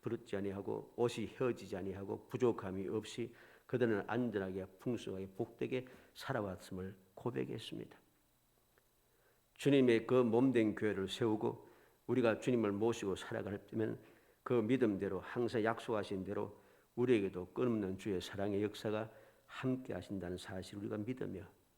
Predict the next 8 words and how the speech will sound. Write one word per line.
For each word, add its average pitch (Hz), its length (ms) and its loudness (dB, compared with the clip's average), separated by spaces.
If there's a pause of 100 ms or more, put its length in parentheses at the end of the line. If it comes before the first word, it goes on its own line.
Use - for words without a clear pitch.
(500)
그 - 100 0
믿음을 117 540 4
가지고 92 640 -6 (380)
우리가 95 240 -4
항상 95 580 -6 (960)
주님을 95 320 -2
모시는 90 460 -6
성전, 107 580 -2